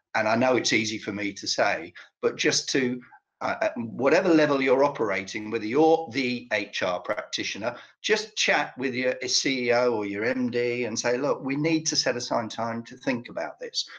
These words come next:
with senior management colleagues." If you're part of a larger corporation, um, and you're maybe less senior, then you might not, you might contribute to that conversation, but not lead it.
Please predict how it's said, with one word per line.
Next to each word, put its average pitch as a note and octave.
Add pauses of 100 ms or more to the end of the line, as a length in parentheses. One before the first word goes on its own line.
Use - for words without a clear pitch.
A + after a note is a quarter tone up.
(120)
with G#2 (120)
senior G#2+
management G2+
colleagues." D2 (360)
If D3+
you're D#3+
part G3
of F3
a D3+
larger D3+ (300)
corporation, C#3+ (340)
um, A2+
and A2+
you're A#2
maybe A2+
less A2+
senior, A2+ (240)
then B2
you B2+
might B2+
not, B2
you B2+
might B2
contribute D3
to G#2+
that F#2+
conversation, G#2
but A2
not A#2+
lead A#2+
it. E2